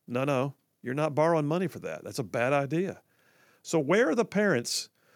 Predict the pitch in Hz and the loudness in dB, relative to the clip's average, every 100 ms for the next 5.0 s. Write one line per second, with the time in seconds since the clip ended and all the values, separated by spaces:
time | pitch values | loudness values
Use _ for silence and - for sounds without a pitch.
0 | _ - 151 160 151 - 220 208 - 196 | _ -2 0 2 0 0 2 2 2 2
1 | 185 180 175 151 104 180 156 139 151 156 | 2 2 0 -2 -2 2 2 0 0 0
2 | 120 107 - _ _ _ _ _ _ _ | -2 -6 -12 _ _ _ _ _ _ _
3 | - 165 147 139 214 311 147 165 120 175 | -4 0 0 2 4 4 2 2 4 2
4 | 196 151 131 117 147 - - - - | 2 0 2 4 2 0 -12 -14 -14